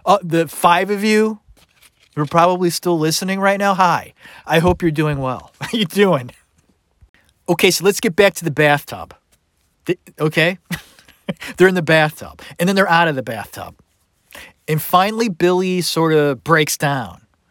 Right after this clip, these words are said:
and starts talking deep conversation with Layla. He tells her about Wendy,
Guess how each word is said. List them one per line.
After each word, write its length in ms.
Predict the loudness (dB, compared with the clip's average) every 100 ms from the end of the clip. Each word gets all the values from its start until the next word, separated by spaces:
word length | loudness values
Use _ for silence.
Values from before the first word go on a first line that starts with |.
| _ -12
and 80 | -8
starts 360 | 0 2 2 -2 _ -4
talking 440 | -2 0 -2 -8
deep 280 | -4 -4 -2
conversation 720 | -2 -2 -2 -2 -2 -2 -4
with 140 | -8
Layla. 440 | -4 -4 -6 -14 -20 -20 -20 -8
He 140 | -4
tells 320 | -2 2 2 2
her 80 |
about 320 | 0 2 0 -2
Wendy, 480 | -10 -12 -16 -20